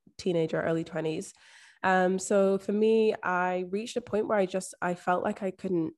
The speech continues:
I couldn't do it anymore. I stopped going to university. I stopped seeing my friends. I was really beginning to isolate myself from everything and everyone.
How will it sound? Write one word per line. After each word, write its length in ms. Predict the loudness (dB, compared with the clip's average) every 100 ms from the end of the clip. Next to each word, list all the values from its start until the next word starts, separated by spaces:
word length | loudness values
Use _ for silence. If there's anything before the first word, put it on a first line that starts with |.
| -6
I 100 | -4
couldn't 300 | -2 -2 -2
do 220 | 0 0
it 240 | 0 0 0
anymore. 540 | 0 2 2 2 0 -4 _ _ _ -4
I 240 | -2 0
stopped 360 | -2 0 0 2
going 200 | 0 0
to 120 | 0
university. 760 | -2 0 0 -2 -4 -6 -2 -2
I 120 | -4
stopped 280 | -6 -8 -6
seeing 180 | -2 0
my 140 | 0
friends. 400 | 0 0 2 0
I 60 | -4
was 140 | -4
really 160 | -4 -4
beginning 320 | -2 -2 -4
to 140 | -4
isolate 440 | -4 -4 -4 -4 -4
myself 440 | -6 -6 -6 -6
from 140 | -6
everything 480 | -4 -4 -6 -4 -4
and 80 | -2
everyone. 580 | -2 -2 -2 0 0